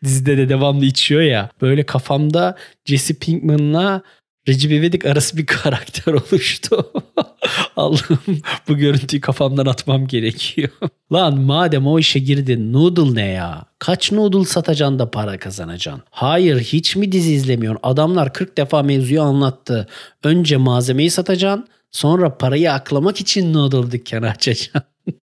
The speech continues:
<laughs> Biz stajımızı Breaking Bad'de yaptık oğlum. <laughs> Her şeyi biliyoruz. Lan sakata gelmeyelim. Yok tabii, bizimki genel kültür, dizilerden. Hep Netflix bunlar. İyi ki bizim burada birilerinin aklına gelmedi.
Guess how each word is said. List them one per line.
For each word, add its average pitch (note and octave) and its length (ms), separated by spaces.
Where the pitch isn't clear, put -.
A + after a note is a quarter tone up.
<laughs> - 500
Biz E3 100
stajımızı D#3 760
Breaking C#3 500
Bad'de C3 260
yaptık C#3 420
oğlum. D#3 260
<laughs> - 300
Her D#3 160
şeyi D3+ 360
biliyoruz. C#3+ 580
Lan C3 220
sakata B2+ 420
gelmeyelim. B2+ 680
Yok G3+ 260
tabii, D#3 280
bizimki D3 320
genel C#3 280
kültür, G#2 420
dizilerden. A2+ 600
Hep C#3 300
Netflix - 640
bunlar. - 680
İyi F3 140
ki D#3 140
bizim C#3 220
burada C3+ 280
birilerinin A#2+ 360
aklına A#2 320
gelmedi. G2+ 640